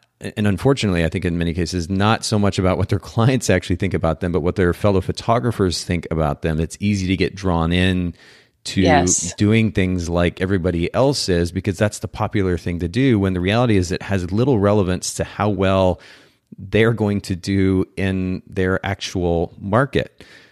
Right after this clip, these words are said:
Speaker 1: When we look at the idea of establishing a clear brand position and then brand messaging, there are a couple of elements to look at. One is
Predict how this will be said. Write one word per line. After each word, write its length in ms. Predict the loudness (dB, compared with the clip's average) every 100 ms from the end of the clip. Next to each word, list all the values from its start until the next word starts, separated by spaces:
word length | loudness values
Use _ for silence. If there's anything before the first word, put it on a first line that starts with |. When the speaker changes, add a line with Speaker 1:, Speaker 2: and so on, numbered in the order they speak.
| _
Speaker 1:
When 180 | -2 2
we 80 | 4
look 320 | 6 4 2 2
at 280 | 4 4 2
the 160 | 4
idea 480 | 4 4 4 4 4
of 260 | 4 2 0
establishing 960 | -2 0 0 2 0 -2 -2 -2 -6 -6
a 80 | -8
clear 340 | -6 -2 0
brand 380 | 0 2 2 2
position 580 | 0 0 0 0 -2 -4 -10 -20 _
and 140 | -2 0
then 160 | 0
brand 480 | 0 0 2 0 -4
messaging, 840 | -6 0 0 0 -2 -2 -4 -4 0
there 100 | 2
are 60 |
a 20 | 2
couple 300 | 0 -2 0
of 80 |
elements 420 | 2 0 0 -2 -2
to 80 |
look 220 | 0 2 0
at. 160 | -2
One 260 | 2 4 6
is 440 | 6 4 2 -2